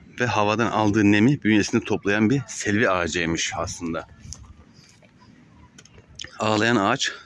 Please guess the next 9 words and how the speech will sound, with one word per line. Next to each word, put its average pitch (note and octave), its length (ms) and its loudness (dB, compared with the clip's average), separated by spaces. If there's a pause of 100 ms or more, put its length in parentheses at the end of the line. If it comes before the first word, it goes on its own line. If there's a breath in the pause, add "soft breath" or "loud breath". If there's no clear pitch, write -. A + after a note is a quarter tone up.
(1120 loud breath)
topladığı A2+ 500 4
nemi A2+ 180 4
ilkbahar A2 380 0
ve G#2 60 0
sonbahar G#2+ 400 2
aylarında G#2 480 2
yağmur A2+ 500 4
damlası A#2 440 2
olarak. G#2+ 560 0